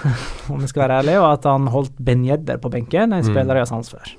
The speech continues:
Speaker 2: Jeg får, ehm, altså dette blir sikkert siste gang jeg nevner han denne sesongen her, forhåpentligvis. Men jeg, jeg, når du blir koblet til Manchester City, du blir koblet til Barcelona, man snakker om deg som den neste store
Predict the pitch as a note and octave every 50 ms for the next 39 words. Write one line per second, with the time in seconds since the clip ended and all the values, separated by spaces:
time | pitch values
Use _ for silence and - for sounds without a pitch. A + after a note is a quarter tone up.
0 | - - - - - - - - - - - - - - - - - D3 D#3+ D#3
1 | - E3+ E3 D#3+ E3 D#3+ D#3+ D#3+ D#3 D#3 D3+ D3+ D3 D3 C#3+ C#3 C3 A#2+ G#2 F2
2 | E2 D#2+ D2+ A#2 A#2+ A#2+ G#2 A#2 B2+ C#3 C#3 C#3+ D3+ C#3+ B2 D3 C#3+ D3 D3 A#2
3 | C#3 C3 C3 - C#3 B2 B2+ B2 A2+ A2+ A#2 A#2+ A#2+ G#2+ G2+ G2+ G2+ G2+ G#2 G#2+
4 | G#2+ G#2 G#2 G#2+ A2 G#2+ G#2+ G#2+ A2 A2 - A2+ A2 G2 A2 G#2+ G#2 G#2+ G#2 G#2+
5 | A2 G#2+ - - - B2 C3 - F#2+ A#2+ A#2+ - A#2+ C3 C3 C3 C3 C3 A#2 E2
6 | C#2+ D#2+ F2+ B2 B2+ C3 C3+ C#3+ C#3+ C#3 C#3+ D3+ C#3+ B2 - - - - - -
7 | E3 C#3 A#2 G#2 G#2 A#2 B2+ B2+ B2 - - - C3 B2+ B2 A#2+ A#2 A2 - -
8 | A#2 A#2 B2+ B2+ - - - G2+ - - - C3 C3 A#2+ G2 - - A2 A#2+ A#2+
9 | A#2+ - D3 A#2+ G2+ C3 - - A2+ G#2+ A2+ A2+ G#2+ - - A#2+ A2+ G#2 G2+ G2
10 | G2 G#2+ A#2+ B2 A#2+ A#2+ B2 A#2+ - C#3 B2 B2 - G2+ F#2+ F#2+ G2 G#2 A2+ A2+
11 | A2 - A#2+ A2 A2+ A#2+ B2 A#2+ A#2 - - B2 A2 - A#2 G#2 F#2 G2+ A2 A2+